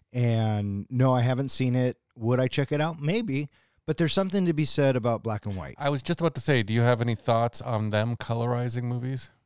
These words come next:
Speaker 1: I think it's a cool idea, and I think you can watch it one time and just to see what it would be like.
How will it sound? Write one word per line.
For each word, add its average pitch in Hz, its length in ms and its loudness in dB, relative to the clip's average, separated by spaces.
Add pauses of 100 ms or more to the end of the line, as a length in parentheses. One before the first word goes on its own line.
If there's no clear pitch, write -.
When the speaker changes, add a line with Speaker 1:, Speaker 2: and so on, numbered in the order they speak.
(280)
Speaker 1:
I 190 80 -4
think 226 180 0
it's 202 120 0
a 147 100 2 (260)
cool 156 320 2
idea, 135 800 0
and 139 140 -2
I 127 80 0
think 139 400 -4
you 127 260 -6
can 117 380 -4
watch 110 380 -4
it 120 200 -2
one 120 280 -4
time 123 500 -2
and 110 160 -2
just 120 200 -8
to 123 100 -4
see 120 280 -4
what 110 420 -4
it 95 80 -6
would 90 220 -8
be 110 160 -4
like. 151 320 -6